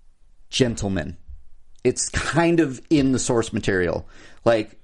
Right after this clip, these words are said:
great, throw in some really strong leads in there, but ca-, it, can you recreate? Let's see. Okay, so he says, "Just by going back to the roots and making it authentic to what the fan base was really excited about, it's female-centric, which I think is interesting. I love female characters, point of view characters in action movies."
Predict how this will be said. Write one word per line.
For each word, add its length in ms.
great, 480
throw 260
in 100
some 220
really 180
strong 340
leads 180
in 60
there, 140
but 180
ca-, 200
it, 160
can 420
you 380
recreate? 720
Let's 300
see. 160
Okay, 240
so 140
he 60
says, 340
"Just 160
by 120
going 200
back 180
to 80
the 100
roots 260
and 80
making 240
it 20
authentic 540
to 80
what 180
the 60
fan 320
base 240
was 140
really 160
excited 400
about, 320
it's 200
female-centric, 920
which 140
I 80
think 200
is 140
interesting. 540
I 80
love 240
female 300
characters, 400
point 180
of 80
view 140
characters 420
in 60
action 260
movies." 340